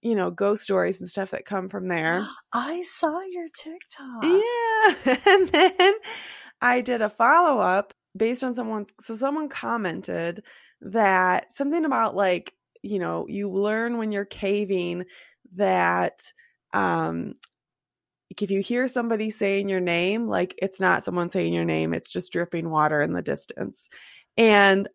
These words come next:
Speaker 1: all it was, which was, like, it was, like, a spooky way of their dad telling them when they were teaching them how to,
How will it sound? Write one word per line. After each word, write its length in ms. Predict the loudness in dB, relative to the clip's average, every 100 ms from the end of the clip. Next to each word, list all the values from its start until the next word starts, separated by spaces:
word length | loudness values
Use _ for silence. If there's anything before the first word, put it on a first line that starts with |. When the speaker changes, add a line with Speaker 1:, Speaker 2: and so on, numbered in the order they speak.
| 2
Speaker 1:
all 280 | 6 6 4
it 140 | 0
was, 560 | 2 4 4 2 -2 -8 -8
which 400 | 0 0 0 -4
was, 200 | -4 -2
like, 200 | -4 -4
it 60 | -4
was, 200 | -4 -4
like, 260 | -4 -4 -6
a 60 | -10
spooky 500 | -10 -6 -6 -4 -2
way 480 | 0 2 2 0 -2
of 140 | -6 -8
their 140 | -10 -4
dad 400 | 0 2 0 -2
telling 380 | -8 -6 -4 -6
them 280 | -6 -8 -8
when 140 | -8
they 80 | -6
were 100 | -8
teaching 400 | -8 -10 -6 -6
them 160 | -6
how 220 | -6 -6 -2
to, 240 | -2